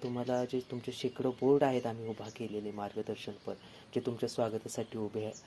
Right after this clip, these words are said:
आहेत आणि ते तुम्हाला अभ्यास करण्यासाठी खूप काही शिकवून जात असतात. जे की मी सुद्धा तुम्हाला, अ, शेतावर, अ, तुमच्या प्रश्नांची उत्तर सोडवत असताना शेवगा शेतीतले सगळे बारकावे समजावून सांगत असतो.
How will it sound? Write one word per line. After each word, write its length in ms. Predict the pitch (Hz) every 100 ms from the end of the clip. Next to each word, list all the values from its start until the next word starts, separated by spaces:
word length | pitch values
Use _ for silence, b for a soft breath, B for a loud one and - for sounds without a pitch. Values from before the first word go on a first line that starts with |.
| B B B -
आहेत 340 | 110 123 123
आणि 220 | 117 120
ते 180 | 117 120 120 - - - - - - -
तुम्हाला 280 | 123 123 117
अभ्यास 300 | - 113 -
करण्यासाठी 520 | 110 113 110 - -
खूप 200 | - -
काही 140 | - 120
शिकवून 380 | - - 117 110
जात 240 | 101 -
असतात. 260 | - - 95 - B B B
जे 80 | 113
की 140 | 110 120
मी 140 | 117
सुद्धा 280 | - 120 120 123
तुम्हाला, 420 | 117 120 117 120
अ, 640 | - 113 107 107 104 110
शेतावर, 500 | 107 117 113 113 113 113 B B B B
अ, 220 | 110 107 107 - -
तुमच्या 180 | 113 117
प्रश्नांची 480 | 113 113 - 113 -
उत्तर 280 | 110 - 120
सोडवत 400 | - 113 110 110
असताना 300 | - - 113
शेवगा 260 | - 110 110
शेतीतले 360 | - - - 113
सगळे 280 | 117 110
बारकावे 420 | 113 110 - 110 107
समजावून 420 | 110 101 101 98
सांगत 360 | - 95 95
असतो. 240 | - -